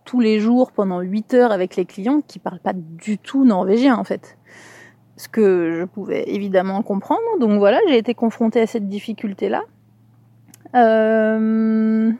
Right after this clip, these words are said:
il y avait que les, les plans, du coup, genre faire la vaisselle, faire la plonge et tout ça. Euh, du coup, j'ai demandé aussi, mais bon, j'ai, j'ai pas trouvé. J'ai fait tous les, tous les restos, euh, de, du centre-ville de Tønsberg et puis sur les quais et tout ça.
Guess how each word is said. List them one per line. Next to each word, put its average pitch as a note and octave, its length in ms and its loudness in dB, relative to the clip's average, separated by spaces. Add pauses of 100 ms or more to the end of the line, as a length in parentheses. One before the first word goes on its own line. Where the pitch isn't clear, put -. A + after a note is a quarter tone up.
(160)
il G3+ 80 -4
y G#3+ 40 6
avait G3+ 140 4
que - 160 -2
les, A#3+ 300 2
les A3 160 2
plans, A#3+ 360 4
du G#3 120 2
coup, A#3+ 180 -2
genre G3+ 220 2
faire G#3+ 160 2
la F#3 100 2
vaisselle, A3 400 2
faire G#3 160 -2
la A3+ 140 0
plonge A#3 320 2
et G#3+ 80 4
tout G#3 100 -8
ça. - 200 -2 (800)
Euh, F#3 640 -4
du F3+ 140 -8
coup, B3 160 0
j'ai A#3+ 100 6
demandé G3 360 2
aussi, A3 360 0
mais F3+ 300 -2
bon, F3+ 180 -12 (120)
j'ai, F#3+ 360 -12
j'ai F#3 140 -16
pas G3+ 120 -8
trouvé. G3+ 380 -6 (160)
J'ai F#3 100 -18
fait - 140 -12
tous G#3 220 -10
les, G3 340 -2 (540)
tous - 140 -8
les G#3+ 120 2
restos, G#3+ 580 4
euh, G3 160 2
de, F#3 340 -6
du F#3+ 160 -10
centre-ville G#3 560 0
de G3+ 100 0
Tønsberg G#3 560 -2
et G#3+ 60 -4
puis G#3+ 140 -10
sur G#3+ 200 -4
les G3+ 120 -2
quais A#3 200 0
et A3+ 40 0
tout G#3 140 -12
ça. A#3 180 -2